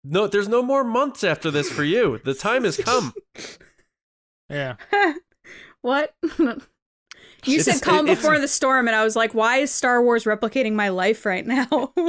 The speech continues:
Speaker 3: Like,
Speaker 1: it's
Speaker 3: what is
Speaker 1: real
Speaker 3: happening?
Speaker 1: now. It's real. You, we're, you're in the end game, as you've said before.
Speaker 3: Mm-hmm. Yeah.
Speaker 1: So how you doing?
Speaker 3: I am tired.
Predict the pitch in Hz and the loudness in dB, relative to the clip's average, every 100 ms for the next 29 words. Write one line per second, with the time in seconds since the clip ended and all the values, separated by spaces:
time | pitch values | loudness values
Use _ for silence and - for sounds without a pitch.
0 | - 302 - 330 330 427 508 - 127 117 | 2 2 2 2 4 4 4 4 2 0
1 | 104 147 - 143 160 185 135 123 127 139 | 0 -2 -2 -2 0 2 2 0 -2 0
2 | 160 - 135 143 175 180 175 180 151 120 | 0 -2 -2 0 0 0 -2 -2 -4 -4
3 | 113 113 110 - 107 101 101 101 92 180 | -4 -8 -12 -8 -8 -8 -14 -12 -10 -4
4 | 226 262 233 233 240 _ _ _ _ _ | 0 0 0 -2 -6 _ _ _ _ _
5 | _ 381 233 214 135 151 160 156 104 _ | _ -4 0 0 0 -2 -2 -4 -4 _
6 | _ _ _ _ _ _ _ _ 214 202 | _ _ _ _ _ _ _ _ -4 -2
7 | 233 247 320 339 277 269 262 | 0 0 0 2 2 2 -2